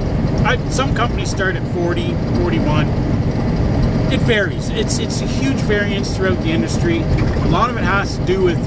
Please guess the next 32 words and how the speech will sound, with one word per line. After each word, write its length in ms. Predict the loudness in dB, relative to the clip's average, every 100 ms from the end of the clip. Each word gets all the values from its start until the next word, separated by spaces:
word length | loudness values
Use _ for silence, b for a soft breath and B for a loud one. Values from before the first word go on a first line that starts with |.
| -2
where 120 | 0 0
you're 180 | 0
gonna 160 | 0 0
be 100 | 0
running. 340 | 0 0 0
Uh, 1600 | -2 -2 -2 -2 -2 -2 0 0 0 0 0 0 0 0 0 0 0
companies 380 | 0 0 0 0
that 120 | 0
run 180 | 0 0
the 140 | 0 0
East 160 | 0
Coast 300 | 2 2 0
tend 180 | 0 0
to 60 | 0
pay 120 | 0 0
a 60 |
little 200 | 0 0
bit 140 | 0 0
more 260 | 2 2 0 0 -2 -2 0 0 0 0 2 2 2 2 2 2
just 140 | 2 2
'cause 100 | 2
nobody 280 | 2 2
wants 240 | 2 0 0
to 80 | 0
go 180 | 2
there. 160 | 2 0
Uh, 1120 | 0 0 0 0 0 0 2 2 2 2 2
don't 200 | 2 2 2
blame 260 | 2 0
them 120 | 0
either. 200 | 0 0 0 0 0 0
So, 200 | 0